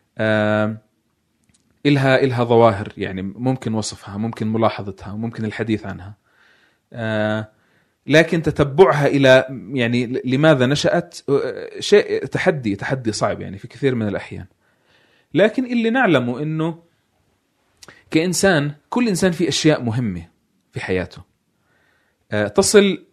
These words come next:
آه، متفاوتة في أهميتها. بعضها يعرف نفسه من خلالها، بعضها مهمة جدًا له، بعضها مهمة، بعضها يحب وجودها في حياته، وبعضها مثلًا عادية أو هامشية.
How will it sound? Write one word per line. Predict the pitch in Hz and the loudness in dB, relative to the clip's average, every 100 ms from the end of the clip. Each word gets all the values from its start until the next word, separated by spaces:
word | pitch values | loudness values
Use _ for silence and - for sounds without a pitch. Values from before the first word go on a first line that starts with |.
| 110 | -12
آه، | 101 104 143 | -10 -10 -8
متفاوتة | 160 156 160 196 170 151 | -2 -2 2 4 4 2
في | 143 | -2
أهميتها. | 127 127 120 110 131 | -2 -2 -4 -2 4
بعضها | 190 175 160 | 4 4 2
يعرف | 143 131 165 170 143 - | 4 8 8 6 0 -2
نفسه | 147 - 117 | -4 -2 -4
من | 107 | -4
خلالها، | - 95 87 92 107 _ _ 139 _ _ _ _ _ _ _ | -4 -4 -6 -8 -14 _ _ -20 _ _ _ _ _ _ _
بعضها | 127 147 156 147 160 | 6 8 8 4 2
مهمة | 147 151 156 139 | 2 2 2 2
جدًا | 131 120 113 | 0 -2 0
له، | 110 104 98 110 _ _ - | 0 -2 -4 -12 _ _ 2
بعضها | 120 135 123 135 | 4 4 2 0
مهمة، | 131 131 117 107 127 _ _ _ _ _ 165 | 0 0 0 -2 -4 _ _ _ _ _ 2
بعضها | 208 220 196 240 240 | 6 6 4 4 2
يحب | 214 220 - 160 | 0 0 0 4
وجودها | 156 151 120 | 4 4 0
في | 104 113 | -4 -6
حياته، | 98 90 - 143 _ _ - | -6 -6 -10 -18 _ _ -10
وبعضها | 175 180 156 | 0 2 2
مثلًا | 139 131 117 107 | -2 -4 -4 -4
عادية | 107 107 107 95 | -2 -2 -2 -6
أو | 92 | -6
هامشية. | 95 90 - 113 117 | -8 -8 -12 -16 -20